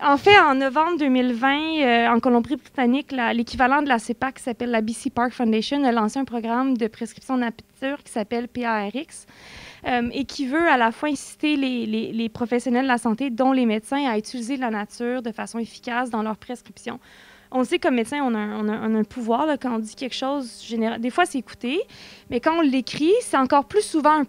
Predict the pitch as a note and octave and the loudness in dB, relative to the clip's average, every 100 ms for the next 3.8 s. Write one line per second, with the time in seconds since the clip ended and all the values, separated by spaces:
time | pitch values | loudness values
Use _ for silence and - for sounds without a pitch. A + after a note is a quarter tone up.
0 | _ - B3 - - A3 A3 A3+ - B3 | _ -10 -10 -10 -8 -4 -2 -2 0 -2
1 | A#3+ F4+ D4+ A3+ - D4+ - - D4 C#4 | 2 0 0 -2 -2 -4 -6 -10 -4 -4
2 | - D4 B3+ G#3 - A3+ A#3 A3 A3 G#3 | -4 -4 -2 -2 -2 2 2 2 -6 -6
3 | - B3 A3+ G#3+ G#3+ G#3 A#3+ C4+ | -4 -2 -2 -2 -4 -6 -2 -2